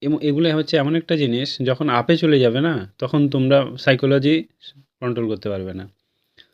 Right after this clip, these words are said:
তখন সেখানে একটু বেশি দূরে আপে চলে গেলে, তখন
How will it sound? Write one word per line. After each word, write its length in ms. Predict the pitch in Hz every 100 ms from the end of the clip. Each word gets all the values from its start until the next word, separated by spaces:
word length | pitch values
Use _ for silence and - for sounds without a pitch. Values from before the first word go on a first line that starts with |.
| _ _
তখন 220 | 131 147
সেখানে 340 | 139 139 143 147 143
একটু 140 | 127 131 120
বেশি 180 | 127 143 127 117 - 120
দূরে 160 | 127 135 120
আপে 120 | 147
চলে 200 | 135 143 160
গেলে, 120 | 196 185
তখন 160 | 139